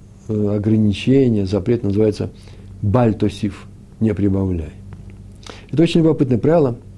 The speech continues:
согласно которому за выполнение заповеди идет награда тому, кому она приказана. О, сформулировал. Дело в том, что иногда бывает заповедь приказана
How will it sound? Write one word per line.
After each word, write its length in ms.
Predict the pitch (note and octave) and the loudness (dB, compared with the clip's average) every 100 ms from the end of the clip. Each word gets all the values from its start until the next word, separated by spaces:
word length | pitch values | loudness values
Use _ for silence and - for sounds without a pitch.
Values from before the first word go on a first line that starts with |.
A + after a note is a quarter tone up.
| - - - - - - - - - - - - - - - - - - - - - | -20 -20 -20 -20 -20 -20 -20 -20 -20 -20 -20 -20 -20 -20 -20 -20 -20 -20 -20 -20 -20
согласно 360 | - D3 C#3+ C3+ | 0 2 2 2
которому 340 | C#3 F3+ E3 | 2 2 2
за 340 | A2 B2 A#2 G2+ - | 4 2 2 -2 -2
выполнение 1160 | A2 A#2+ B2+ A#2+ B2 C#3 D#3 C3 A2+ A2 G2+ G2 | 0 0 2 2 4 4 4 4 2 2 0 -2
заповеди 680 | F#2 D#3+ F#3 B2 G#2 F2+ F2 - - - - - - - - - - - - - - - - - - - - - | -2 -2 0 -2 -2 -4 -6 -14 -20 -20 -20 -20 -20 -20 -20 -20 -20 -20 -20 -20 -20 -20 -20 -20 -20 -20 -20 -4
идет 240 | A#2+ B2+ C3+ | 2 4 4
награда 360 | B2+ C3+ B2 | 4 4 2
тому, 420 | - A2+ C3+ E3 - - - - - - | 2 2 2 0 -2 -12 -20 -20 -20 -10
кому 220 | - C3+ | -2 2
она 100 | C3+ | 2
приказана. 600 | - B2+ B2+ G2 F2+ E2 - - - - | 0 -2 0 -2 -2 -4 -8 -18 -20 -2
О, 160 | A2+ - - - | -2 -2 -12 -14
сформулировал. 600 | - A2 G#2+ F2+ E2 - - - - - - - - | -6 -2 0 -2 -4 -10 -20 -20 -20 -20 -20 -20 -6
Дело 140 | A#2 C#3 | -2 0
в 40 | |
том, 160 | F#3+ F3+ | 2 0
что 140 | C#3+ | 2
иногда 280 | C3 C3+ E3 | 0 0 0
бывает 560 | C3 B2 C3+ B2+ G#2+ G2+ | 0 0 2 0 0 0
заповедь 300 | B2 G#2 - | -2 -2 0
приказана 540 | C3 A#2+ G#2+ G2+ | 0 2 2 0